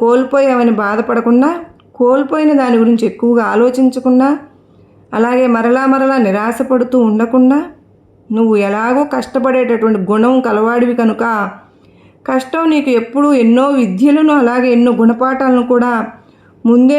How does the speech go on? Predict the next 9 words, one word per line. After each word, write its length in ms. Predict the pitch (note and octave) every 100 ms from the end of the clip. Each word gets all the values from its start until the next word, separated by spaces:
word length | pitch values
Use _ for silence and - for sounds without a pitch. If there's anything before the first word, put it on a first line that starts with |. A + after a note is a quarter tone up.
| D4
నేర్పి 340 | B3+ A3+ A#3+ B3 A#3
ఉంది 200 | A#3 A3+
కనుక, 220 | G#3+ G#3+ A#3 A3 G3 F#3+ - _ _ -
ఇప్పుడు 220 | G#3+ A3 A3+
నువ్వు 160 | G#3+ G#3+ G#3+
ఏదైనా 300 | A3+ B3+ C4
ఎదుర్కోవలసినటువంటి 1120 | G#3 A3 - B3 A3 A3+ A3 A3 G#3+ G#3+ G#3 G3+ -
సామర్థ్యం 580 | G#3+ A#3 C#4 B3 B3 C#4
ఉన్నవాడివి. 680 | A#3+ A#3 A#3 A3+ G#3+ G#3+ A3+